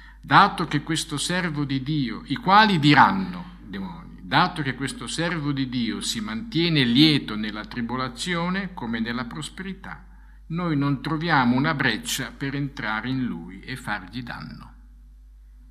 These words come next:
Una volta il santo rimproverò uno dei compagni perché aveva un'aria triste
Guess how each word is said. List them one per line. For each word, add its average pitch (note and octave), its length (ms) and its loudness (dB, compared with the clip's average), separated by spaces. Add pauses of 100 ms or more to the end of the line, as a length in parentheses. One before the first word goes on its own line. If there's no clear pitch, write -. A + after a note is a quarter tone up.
(560)
Una E3+ 180 -2
volta D#3 340 4
il D#3+ 100 2
santo C#3+ 480 2
rimproverò D3 600 0
uno D3+ 180 2
dei C3+ 160 0
compagni C3 640 0
perché B2+ 300 0
aveva C#3 320 2
un'aria C#3+ 560 8
triste D3 840 6